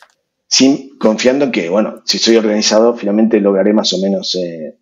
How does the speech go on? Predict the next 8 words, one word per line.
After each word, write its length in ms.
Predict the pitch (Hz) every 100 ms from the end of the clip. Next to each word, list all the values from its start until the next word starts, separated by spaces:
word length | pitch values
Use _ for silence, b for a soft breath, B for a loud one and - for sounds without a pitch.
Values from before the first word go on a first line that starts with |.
| -
eh, 680 | 87 80 76 67 65 - _ _ _ _ _ _ _ _ _
acabar 340 | 92 98 113 110
con 120 | 107
éxito 320 | - 95 87
todos 200 | 104 98
los 100 | 95
proyectos, 360 | 117 131 104 95
pero, 280 | 110 110